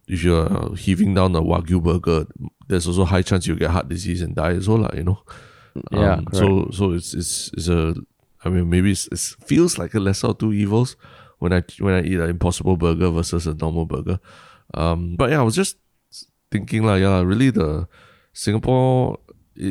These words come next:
Speaker 1: it's very interesting that you brought that up, that, yeah, lah, we are on one hand, we are, like, talking about preserving hawker chu-, culture. The other hand, we're also just pushing for, it just really reminds me of, like, the whole,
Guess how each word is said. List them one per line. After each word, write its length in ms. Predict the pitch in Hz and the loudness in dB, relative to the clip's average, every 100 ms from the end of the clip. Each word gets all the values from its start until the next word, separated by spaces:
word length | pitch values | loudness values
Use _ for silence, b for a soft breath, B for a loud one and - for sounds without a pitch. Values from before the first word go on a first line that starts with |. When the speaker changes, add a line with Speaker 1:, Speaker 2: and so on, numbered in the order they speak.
| 90 | 0
Speaker 1:
it's 100 | 101 | 4
very 140 | 123 | 4
interesting 440 | 113 110 - 107 104 | 4 0 0 0 0
that 100 | 95 | 0
you 100 | 92 | 0
brought 220 | 87 85 | -2 -2
that 100 | 95 | 0
up, 200 | 92 82 | 0 -2
that, 180 | - - _ b b b - | -8 -10 _ b b b -2
yeah, 100 | 95 | 2
lah, 100 | 90 | 4
we 140 | 90 | 4
are 100 | 85 | 4
on 160 | 82 90 | 2 2
one 140 | 98 | 4
hand, 240 | 101 101 92 | 4 4 2
we 80 | |
are, 60 | 85 | 0
like, 240 | 82 - | -2 -4
talking 240 | - - 98 | -8 -4 -2
about 380 | 80 50 50 - _ | -2 -6 -10 -20 _
preserving 380 | - 80 87 87 | -8 -4 -2 2
hawker 220 | 87 92 | 2 0
chu-, 160 | 92 - - | -2 -4 -4
culture. 340 | - 80 - | -4 -2 -2
The 140 | 85 90 | 0 0
other 100 | 87 | 2
hand, 140 | 92 | 2
we're 80 | 90 | 2
also 220 | 90 98 | 0 0
just 220 | 95 98 - B B B | 0 -2 -6 B B B
pushing 260 | - 104 90 | -4 -2 -2
for, 180 | 95 | 0
it 40 | 110 | 0
just 160 | 170 | 2
really 180 | 139 127 | 4 6
reminds 300 | 117 104 101 | 6 4 2
me 60 | 117 | 0
of, 120 | 92 | 0
like, 180 | 82 65 | 0 -2
the 100 | 82 | 0
whole, 420 | 87 95 95 92 | 2 4 4 2